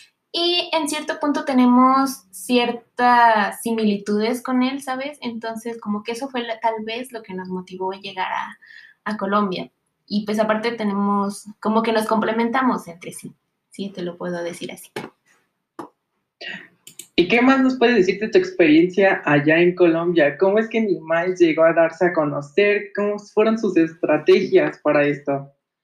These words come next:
Speaker 1: La verdad es que fue una parte muy difícil para, eh, que nosotros llegáramos a Colombia, debido a que, pues, allá tienen una cultura muy diferente a nosotros, como nosotros comemos muchísimo picante y así,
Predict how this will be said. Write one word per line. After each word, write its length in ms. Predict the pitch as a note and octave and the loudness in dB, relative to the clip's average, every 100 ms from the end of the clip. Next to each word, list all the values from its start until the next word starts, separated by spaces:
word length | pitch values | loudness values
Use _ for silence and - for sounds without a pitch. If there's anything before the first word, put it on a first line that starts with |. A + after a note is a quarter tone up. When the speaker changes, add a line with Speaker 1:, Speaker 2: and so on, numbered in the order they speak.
| _ _ _ _ _ | _ _ _ _ _
Speaker 1:
La 180 | G#3+ A3 | -8 -6
verdad 280 | G#3+ C4 D#4 | -6 -6 -8
es 100 | F#4 | -10
que 140 | D4+ | -12
fue 280 | B3+ C4+ C4 _ _ | -10 -10 -10 _ _
una 300 | A#3+ B3 B3 | -4 -2 -2
parte 400 | A3+ A3 A3 A3 A3+ | -2 -4 -6 -10 -8
muy 220 | A3+ A3+ | -6 -6
difícil 720 | A3+ G#3+ G#3+ G#3+ A3+ B3+ - | -6 -8 -8 -8 -10 -10 -12
para, 300 | - G3 F#3+ - - | -8 -6 -8 -12 -14
eh, 560 | F#3+ F#3+ F#3 F#3 F#3 F#3 | -8 -6 -4 -4 -4 -4
que 80 | |
nosotros 380 | G3+ G#3 A3 A3 | -4 -4 -4 -2
llegáramos 480 | G3+ G3+ G3 F#3 F#3 | 0 0 0 -2 -6
a 80 | F3+ | -6
Colombia, 640 | F3 F#3 F#3 G3 G#3+ A#3+ - - _ _ | -2 0 -2 -2 -4 -6 -14 -20 _ _
debido 380 | A#3 A#3 A#3 A#3 | 2 4 4 4
a 140 | A3+ | 2
que, 100 | A3 | -2
pues, 240 | G#3+ G#3 | -4 -4
allá 320 | G3+ G3 G#3 G#3 | -2 -2 -2 -2
tienen 380 | A3+ A3+ A3+ | -2 0 0
una 180 | A3 A3 | -2 -2
cultura 360 | A3 G#3+ A3+ A3+ | -4 -2 0 2
muy 200 | C#4 E4 | 2 0
diferente 720 | D#4+ B3+ B3+ B3+ B3 A#3 A3+ | -2 0 2 2 2 -2 -2
a 140 | - F#3+ | -4 -4
nosotros, 760 | F#3 G#3+ G#3 F#3+ A#3+ C#4+ - _ _ | -6 -8 -8 -6 -6 -8 -14 _ _
como 260 | G#3+ G3 F#3+ | -2 0 0
nosotros 420 | G3 G#3 G#3 G#3+ | 0 -2 -2 -2
comemos 360 | G3+ G3 G3 | -2 0 0
muchísimo 500 | F#3+ F#3 G3+ G3 F#3 | -2 -4 -2 0 -2
picante 560 | F3+ - A3 A3+ A3+ G#3+ | -4 -2 0 0 0 0
y 480 | G#3 G3+ G#3 F#3+ F#3 | 2 2 0 -2 -4
así, 460 | F3+ - A3+ C4+ | -4 -6 -8 -8